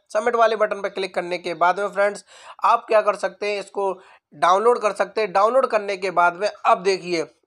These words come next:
अगर आपको पेंशन चाहिए तो अब जो प्रोसेस मैं बताने वाला हूँ काफ़ी आपके लिए इंपॉर्टेंट है। इस, ये एप्लीकेशन का जो फोटो है वो प्रिंट करवा लें आप।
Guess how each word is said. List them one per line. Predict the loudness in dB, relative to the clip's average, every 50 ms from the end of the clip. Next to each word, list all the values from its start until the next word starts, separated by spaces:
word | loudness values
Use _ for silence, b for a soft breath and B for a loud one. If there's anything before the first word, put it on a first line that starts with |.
| _ -6
अगर | -2 0 2 4 4
आपको | 4 2 0 -4
पेंशन | -2 -2 -2 -2 0 -2 -2 -2
चाहिए | -2 -4 -2 -2 -2 0
तो | -2
अब | -2 0 0 0 2 2
जो | 2 0 2
प्रोसेस | 2 0 0 0 -2 -4 -4
मैं | -2 -2 -2
बताने | -2 0 0 0 0 0
वाला | 0 0 0 0
हूँ | -2 -2
काफ़ी | -2 -2 -2 -2 -4 -4 -4
आपके | -4 -4 -4 -8 -8
लिए | -4 0 0 0 0 -2 _ _ _ _ -12
इंपॉर्टेंट | -12 -12 -10 -8 -8 -6 -4 -4 -4 -4 -2 0
है। | 0 0 0 B B B B B B B B _ -8
इस, | -6 -6 -6 -6 -4
ये | 0 2 4 4
एप्लीकेशन | 2 2 -2 -4 -2 -2 -2 -2 -2 -2 0
का | 0 0 0
जो | 0 -2 -6
फोटो | -6 -6 -6 -6 -2 0 2 4 4
है | 4 2
वो | 0 -4 -6 -6
प्रिंट | -4 -4 -4 -4 -4 -2
करवा | -2 -2 0 2 2 2 2
लें | 2 2 2
आप। | 2 2 0 -2